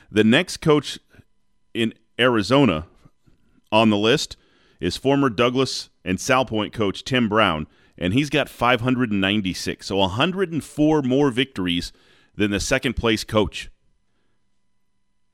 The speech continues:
in the state of Arizona. I mean, that's not a little bit. That's, like, not like you eked by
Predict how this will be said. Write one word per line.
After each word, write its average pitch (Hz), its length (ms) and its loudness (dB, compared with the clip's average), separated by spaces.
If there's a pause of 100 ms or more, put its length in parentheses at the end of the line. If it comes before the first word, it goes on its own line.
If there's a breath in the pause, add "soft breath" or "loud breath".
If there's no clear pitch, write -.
(540)
in 104 120 -4
the 98 80 0
state 104 240 2
of 87 80 -2
Arizona. 87 520 0 (1300)
I - 40 -4
mean, 120 120 2
that's 156 240 0
not 233 160 4
a 104 60 0
little 101 320 0
bit. 73 240 -6
That's, 131 200 2
like, 185 180 2
not 151 260 0 (120)
like 123 300 -2
you 120 220 0 (640)
eked 156 340 -4
by 87 400 4